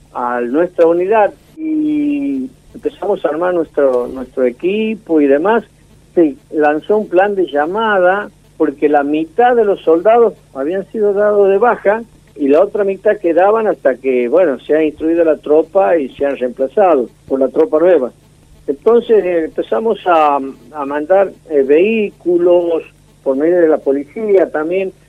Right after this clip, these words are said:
a buscar a los soldados que habían sido dados de baja. Rápidamente ellos se presentaron, algunos se presentaron sin que los llamen, ¿no? Porque realmente fue una gesta muy importante,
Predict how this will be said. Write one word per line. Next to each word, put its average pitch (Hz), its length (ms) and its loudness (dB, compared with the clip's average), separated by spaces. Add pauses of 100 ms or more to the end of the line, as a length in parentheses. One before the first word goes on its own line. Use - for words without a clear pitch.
(200)
a 139 100 -4
buscar 196 420 0
a 240 60 2
los 214 180 0
soldados 202 480 0
que 202 120 0
habían 147 180 -2
sido 160 240 -4
dados 151 320 -2
de 123 80 -2
baja. - 320 -12 (480)
Rápidamente 247 680 2
ellos 240 220 -2
se 185 80 -2
presentaron, 185 720 0
algunos 175 380 -2
se 160 80 -6
presentaron 143 720 -4 (240)
sin 147 160 -2
que 135 100 -2
los 127 160 0
llamen, 180 540 0
¿no? 190 120 -2
Porque 127 380 -2
realmente 170 480 -2
fue 165 140 -4
una 151 100 -2
gesta 165 360 0
muy 160 180 -2
importante, 185 800 -2